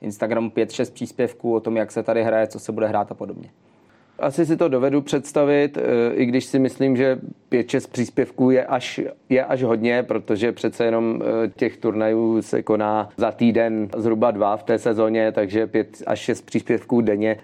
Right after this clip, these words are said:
Speaker 2: je hodně, ale dovedu si představit, že určitá herna má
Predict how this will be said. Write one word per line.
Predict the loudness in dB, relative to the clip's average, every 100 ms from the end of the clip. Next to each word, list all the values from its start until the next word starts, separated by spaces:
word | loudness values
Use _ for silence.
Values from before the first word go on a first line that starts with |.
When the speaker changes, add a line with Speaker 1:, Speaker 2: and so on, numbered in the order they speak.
| 0
Speaker 2:
je | 2 2
hodně, | 0 0 0 0
ale | 2 2
dovedu | 2 0 0
si | -2 -2
představit, | -2 -2 0 0 0
že | 0 0 0
určitá | -6 -4 -2 0 0
herna | 0 -2 -2 -2 0
má | 0 2 0 -2